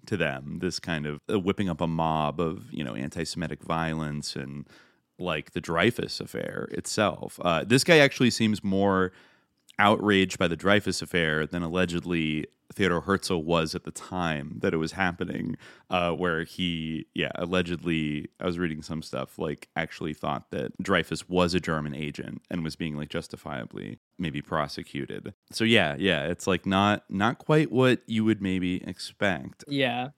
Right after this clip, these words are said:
Speaker 2: and, uh, just to, you know, finish out, like, his kind of, like, or, or his, uh, sense of Zionism as it evolved over time.
Speaker 1: Mm-hmm.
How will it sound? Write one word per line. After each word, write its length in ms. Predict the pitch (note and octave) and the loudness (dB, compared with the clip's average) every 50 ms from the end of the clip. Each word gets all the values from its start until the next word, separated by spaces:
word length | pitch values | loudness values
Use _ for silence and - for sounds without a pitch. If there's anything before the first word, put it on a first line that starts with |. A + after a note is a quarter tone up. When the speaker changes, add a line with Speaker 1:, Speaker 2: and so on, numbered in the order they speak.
| _ _ | _ _
Speaker 2:
and, 260 | - D3 C#3+ C#3+ B2+ C#3 | -2 0 0 0 0 2
uh, 380 | C#3 C#3 C3+ C3 C3 C3 C3 - - | 2 4 4 4 2 0 -2 -4 -6
just 220 | D#3+ C#3+ - - | -8 -8 -4 -2
to, 260 | - C#3 C3 B2+ B2 | 0 0 0 0 -2
you 80 | C#3 C3+ | -4 -4
know, 240 | B2+ A#2+ A#2+ A#2+ A#2+ _ | -6 -6 -6 -8 -8 _
finish 300 | - D3 C#3 C3+ - - | -4 -4 -2 -2 -2 -2
out, 200 | C3+ C3+ - C#3 | -4 -4 -4 -6
like, 160 | C3+ B2+ - | -8 -10 -10
his 180 | - C3+ - | -10 -12 -6
kind 220 | - - C3+ C3+ C3 | -2 -2 0 0 0
of, 100 | B2+ B2+ | 0 0
like, 260 | C#3 C3+ C3 - _ _ _ _ - - | -2 -2 -2 -6 _ _ _ _ -6 -4
or, 80 | C#3 C3+ - | -2 0 2
or 120 | C#3+ C#3 | 2 2
his, 220 | C3 C#3+ C3+ B2 C3 | 2 0 -2 -4 -4
uh, 180 | C#3 - C3+ | -6 -6 -6
sense 340 | B2 - - D3+ D3 C#3 - | -4 -2 -2 -2 -2 -2 -4
of 80 | C#3+ B2+ | -4 -4
Zionism 400 | C3 C3+ C3+ C3+ C3+ C3+ B2+ C3 | -2 0 0 0 0 0 0 0
as 120 | B2+ B2 | 0 0
it 60 | C3+ | 0
evolved 320 | C3 A2+ B2+ C3 C3+ B2+ C3 | -2 -2 0 0 0 0 -2
over 180 | C3+ B2+ C3+ | -2 -4 -4
time. 600 | B2 - - C#3 C3+ C3+ B2+ B2+ C#3 D3 C#3+ C#3+ - - | -4 -2 0 2 2 2 0 -2 -4 -6 -8 -12 -14 -12
Speaker 1:
Mm-hmm. 380 | G2 G2 G2+ G2 F#2 E2+ F2 F#2+ | -12 -10 -8 -8 -6 -6 -8 -8